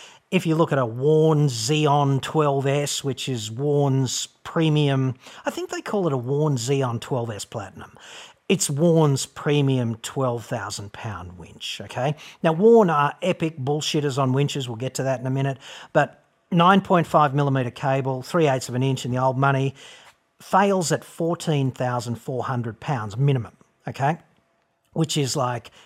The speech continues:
six and a half tons, okay? So the cable is much weaker than any of this upstream apparatus, and hopefully the tree as well.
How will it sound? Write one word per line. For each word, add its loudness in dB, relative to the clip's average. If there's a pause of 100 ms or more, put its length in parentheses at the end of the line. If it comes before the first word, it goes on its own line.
six -2
and -2
a -4
half -4
tons, -10 (120)
okay? -2 (260)
So 4 (220)
the 0
cable 0
is 0
much 2
weaker 2
than -4
any 2
of 0
this -2
upstream 0
apparatus, -6
and -6
hopefully -4
the -8
tree -6
as -12
well. -2